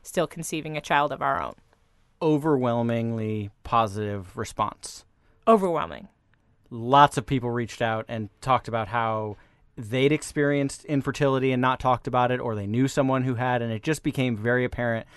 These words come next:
Speaker 2: that this was a much, much bigger thing than most people let on, because it is not a happy topic that you regularly share.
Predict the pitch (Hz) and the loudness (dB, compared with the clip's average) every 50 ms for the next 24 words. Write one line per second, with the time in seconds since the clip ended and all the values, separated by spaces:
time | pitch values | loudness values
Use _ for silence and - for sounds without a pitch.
0 | - - _ - 135 135 123 - - 127 123 131 123 120 120 120 123 127 135 - | -20 -18 _ -4 -2 0 0 -2 -2 -2 0 0 2 2 2 2 0 0 -2 -2
1 | - - 127 123 123 117 - - 120 110 104 127 123 117 123 120 117 110 - - | -6 -4 -2 -2 -2 -2 -4 -8 -10 -6 -4 -2 -2 0 0 0 -2 -2 -4 -2
2 | 139 135 131 117 110 107 104 101 - - - - _ _ _ _ - 120 123 135 | 0 0 0 0 0 -2 -4 -6 -8 -12 -18 -20 _ _ _ _ -6 0 2 4
3 | 131 131 135 131 - - 135 117 123 117 113 113 113 113 110 107 104 107 117 107 | 6 6 6 4 4 0 -2 -2 0 0 0 2 2 2 2 0 0 -2 -2 -2
4 | 127 120 127 123 120 110 123 123 120 117 107 120 117 - 113 - - 113 107 113 | -2 -2 -2 -2 -2 0 0 0 0 0 0 -2 -2 -2 -2 -2 -2 -2 -2 -2
5 | 104 101 113 - 110 104 104 104 107 101 98 101 101 98 98 98 98 - - - | -4 -8 -8 -8 -8 -8 -6 -6 -6 -6 -6 -6 -8 -8 -10 -12 -12 -14 -14 -16
6 | - - | -16 -18